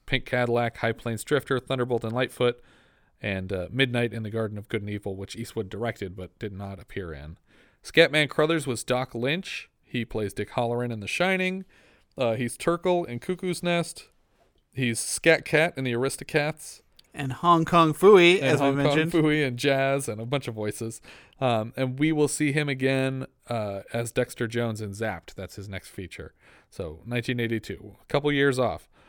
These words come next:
Speaker 1: Uh, Bill McKinney was Lefty LeBeau. He played Marvin Dill in Carney. So, uh, they, not only did they use the set, but they used some of the cast <laughs> from Carney.
Speaker 2: Yeah.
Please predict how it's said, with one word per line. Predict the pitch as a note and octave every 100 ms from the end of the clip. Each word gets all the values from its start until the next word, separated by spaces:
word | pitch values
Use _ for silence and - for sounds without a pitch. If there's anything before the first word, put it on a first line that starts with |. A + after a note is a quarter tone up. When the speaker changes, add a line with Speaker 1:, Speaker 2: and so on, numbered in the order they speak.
| _ _ _ _ -
Speaker 1:
Uh, | A2 G2+
Bill | C3 D#3+
McKinney | D#3 - E3 E3+
was | C#3+ A#2
Lefty | C3+ - C3+
LeBeau. | A#2 B2 C#3 C#3+ E3 - _ -
He | C#3
played | - B2+ B2
Marvin | A#2+ C3+ C3+ B2
Dill | A#2+ C3+ D#3
in | D3 A2+
Carney. | A2 - B2+ A2+ C3 - _
So, | - - G#2 G2 G2+
uh, | F#2+ D2+ _ _ _ _ _ _ -
they, | A2+ A2+
not | B2 C3+ C#3
only | C3+ C3
did | B2
they | B2
use | A#2+ A#2+
the | A2+
set, | - C#3 A2 -
but | A#2
they | A#2+
used | A#2 A#2
some | C3+ C3
of |
the | A#2+
cast | - C#3+ B2+ A#2+ -
<laughs> |
from | - B2 A#2+
Carney. | - A2 G#2
Speaker 2:
Yeah. | D3 C3+